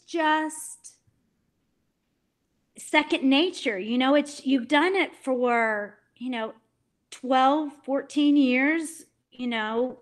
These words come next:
over and over training. It's just there.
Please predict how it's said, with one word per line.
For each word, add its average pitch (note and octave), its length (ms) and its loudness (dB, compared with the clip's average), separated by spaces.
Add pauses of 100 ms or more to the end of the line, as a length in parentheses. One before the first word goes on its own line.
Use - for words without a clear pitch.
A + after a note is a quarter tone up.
over C4 340 4
and A#3+ 100 -2
over A#3 260 -2
training. A#3 720 0 (560)
It's A#3+ 260 -2
just B3 300 -6
there. G3+ 680 0